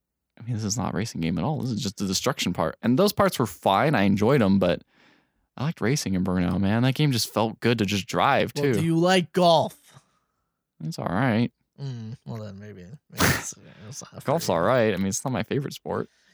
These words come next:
Speaker 2: Yeah, I thi-, I don't know if this is, like, no, this, this game looks cool, but it's, like, it's kinda that weird thing where I think sometimes a maybe vocal minority kind of misconstrues what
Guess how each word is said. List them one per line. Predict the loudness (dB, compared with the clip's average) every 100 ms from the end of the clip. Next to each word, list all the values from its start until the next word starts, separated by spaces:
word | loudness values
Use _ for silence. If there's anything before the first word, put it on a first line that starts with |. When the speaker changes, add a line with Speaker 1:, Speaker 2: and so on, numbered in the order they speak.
| 0
Speaker 2:
Yeah, | 4 6 6 4
I | 0
thi-, | 0 -2
I | 0
don't | 2 2
know | 2
if | 0 0
this | -2 -2
is, | -4 -2
like, | -4 -4 -12 _ _ 0
no, | 2 4
this, | 2 2
this | 0 0 -4
game | 0 0 0 -2 -2
looks | -2 -2 -2
cool, | 2 2
but | 2 2 0 -2 -8
it's, | -6 -2 0
like, | 2 0 -4 -18 _ -20 -20 _
it's | 0 2
kinda | 4 6
that | 6
weird | 6 4 4
thing | 2 2 4
where | 4 6 4 2 _ _ _ _ _ -4
I | 0
think | 2 2
sometimes | 4 2 2 2 2 4 4 2 0 -4 -6 -2
a | 0 0 -2
maybe | -4 -4 -2 -4
vocal | -2 -2 -2 -2
minority | -2 -2 0 0 2 0 0
kind | -2 0
of |
misconstrues | 2 2 0 0 -2 -2 0 4 4 4 2
what | 2 2 2 0 -4